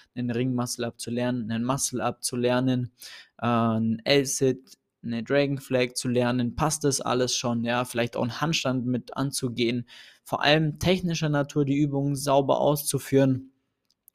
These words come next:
und solltest da mal ein bisschen tiefer pokern, sag ich jetzt mal, denn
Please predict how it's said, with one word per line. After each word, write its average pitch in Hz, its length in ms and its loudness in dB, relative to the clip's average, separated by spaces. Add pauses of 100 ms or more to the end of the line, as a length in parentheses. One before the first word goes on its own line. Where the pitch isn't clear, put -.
(100)
und 190 100 2
solltest 131 320 4
da 123 260 2
mal 120 200 0
ein 120 100 0
bisschen 127 480 -2 (140)
tiefer 175 360 4
pokern, 160 520 0
sag 139 160 0
ich 139 120 -6
jetzt 135 240 -4
mal, 135 460 0
denn 127 240 -2